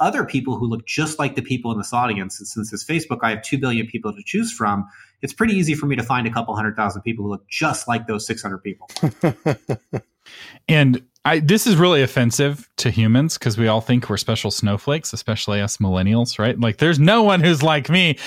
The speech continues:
Speaker 2: How dare you say there's a hundred thousand people, uh, just like me?" Uh, but the reality is,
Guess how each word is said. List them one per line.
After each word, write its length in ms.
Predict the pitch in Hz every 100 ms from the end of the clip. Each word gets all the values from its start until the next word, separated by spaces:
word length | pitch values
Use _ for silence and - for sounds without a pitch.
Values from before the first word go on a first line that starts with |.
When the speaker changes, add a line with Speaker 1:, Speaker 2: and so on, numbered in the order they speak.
| -
Speaker 2:
How 140 | 214 220
dare 280 | 156 240
you 180 | 233 196
say 220 | 185 180
there's 200 | 160 151
a 60 | 131
hundred 280 | 151 139 123
thousand 340 | 127 120 113
people, 360 | 110 110 98 - - - -
uh, 140 | 104
just 300 | 101 104 -
like 300 | 95 90 -
me?" 280 | 92 80 - 110
Uh, 200 | 110 -
but 320 | 107 131 113
the 100 | 131
reality 540 | 135 151 175 156 127
is, 200 | 113 -